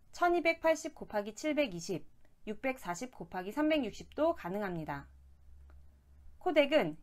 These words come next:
영상 코덱 에이치 이육사, 오디오 코덱 에이에이씨여야 합니다. 지정된 규격 이외의 영상 파일은 강의용으로 등록할 수 없기 때문에 강의 영상 규격을 반드시 준수해 주세요.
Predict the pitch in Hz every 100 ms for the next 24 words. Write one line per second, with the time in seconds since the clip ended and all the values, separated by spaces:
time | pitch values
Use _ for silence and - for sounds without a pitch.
0 | - 202 226 302 302 302 285 285 302 -
1 | - 196 226 - 277 208 185 190 - -
2 | 180 151 - - - - - - 214 247
3 | 262 254 214 262 330 - - 202 226 196
4 | 175 180 - 285 320 320 175 202 220 180
5 | 160 143 - - - - - - _ -
6 | - - - - - - - - 226 294
7 | 302 302 294 262 220 240 202 196 208 220
8 | 175 170 247 254 233 196 190 254 156 -
9 | - 202 226 254 247 240 240 220 214 240
10 | 247 - 160 - 240 - 170 180 226 151
11 | - - - - - 214 240 247 185 202
12 | 233 214 180 180 269 330 - 170 175 175
13 | 311 302 190 185 240 233 180 170 160 165